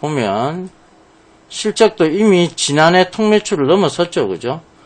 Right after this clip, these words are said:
근데 주가는 아직까지 바닥권 영역에, 즉 박스권에서의 바닥권 영역에서 크게 탈피를 못했는 모습입니다.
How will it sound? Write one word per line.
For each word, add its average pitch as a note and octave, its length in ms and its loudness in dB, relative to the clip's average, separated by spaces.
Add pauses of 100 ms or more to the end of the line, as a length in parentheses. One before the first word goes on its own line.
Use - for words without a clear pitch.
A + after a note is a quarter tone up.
(260)
근데 - 200 -8
주가는 G#3 760 4 (1400)
아직까지 E3 600 0
바닥권 E3+ 520 2
영역에, A2+ 760 -8 (200)
즉 - 280 -10
박스권에서의 D3+ 1160 0 (540)
바닥권 D3+ 520 0
영역에서 A#2+ 600 -4
크게 D3+ 300 -10
탈피를 D#3+ 400 -12
못했는 G2+ 500 -10
모습입니다. - 420 -20